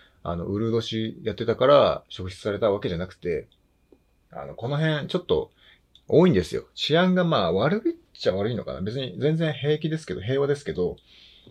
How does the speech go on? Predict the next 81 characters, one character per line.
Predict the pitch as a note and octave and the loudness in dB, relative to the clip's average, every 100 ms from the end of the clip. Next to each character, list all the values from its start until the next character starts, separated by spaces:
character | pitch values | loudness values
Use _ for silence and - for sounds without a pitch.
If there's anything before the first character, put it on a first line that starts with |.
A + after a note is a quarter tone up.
| _ _ - | _ _ -8
あ | E2 | -6
の | D#2+ B1 A#1 A#1 C2+ C#2 F2 | -6 -8 -10 -12 -14 -14 -16
ー、 | - _ _ - | -16 _ _ -6
ち | G3+ | -4
ょ | |
っ | |
と | G3+ - | -4 2
薬 | G2 F#2+ - | 2 2 -2
物 | A2 G#2+ | -8 -8
的 | - G#2+ | -8 -6
な | G#2 | -6
こ | G#2 | -6
と | - | -6
が | |
も | F2 A2+ | -6 -6
し | |
か | - | -8
し | C3+ | -6
た | C#3 | -2
ら | F#2 | -2
あ | |
る | G#2 | -2
の | F#2 | -6
か | A#1+ | -8
も | C2 | -10
ね。 | F2 | -8
な | A#2+ | -8
ん | G2 | -6
か、 | B1 - - _ _ _ _ _ | -6 -8 -14 _ _ _ _ _
う | A2 | -8
ち | - | -4
の | B2 | -4
近 | - B2 | -2 -2
く | |
の | F#2+ | -4
駐 | F2 G2 | -4 -6
車 | - | -4
場、 | F#2+ F#2 E2 | -4 -6 -8
駐 | - A2 | -8 -6
車 | G2+ | -4
場 | F#2+ F#2 | -2 -2
に | F#2 | -4
た | F#2+ | -6
ま | F#2+ | -4
に | F#2+ | -4
ブ | E2+ G2+ | -4 -2
ワ | A2+ E2 E2+ | -2 0 -2
ー | A2 | -4
っ | |
て | - | -8
警 | - G#2 | -8 -8
察 | F2+ F2+ F#2 | -8 -8 -8
が | E2+ | -6
も | E2+ C#2 - _ _ _ _ | -6 -8 -12 _ _ _ _
う、 | - | -6
「あ、 | G#2 F#2+ - _ _ - | -4 -4 -10 _ _ -6
お | |
祭 | G2 A#2 C3+ | -4 -4 -2
り | A#2+ | -2
や」 | - - | -2 -6
ぐ | F#2 | -8
ら | D#2+ | -8
い | C2+ _ _ - | -12 _ _ -16
の | E2+ | -8
感 | F#2 F2+ | -6 -6
じ | F2 | -4
で、 | F2+ - - _ _ _ _ _ _ _ | -4 -6 -10 _ _ _ _ _ _ _
ピ | - | -10
カ | A2+ | -10
ピ | - | -6
カ | E2 | -8
赤 | F#2+ G2+ | -6 -4
い | F#2 | -4
の | |
光 | F2+ - F#2 | -6 -10 -12
っ | |
て | - | -8
る | G2 | -6
ぐ | A2 | 2
ら | C3+ | 4
い | A2 | 4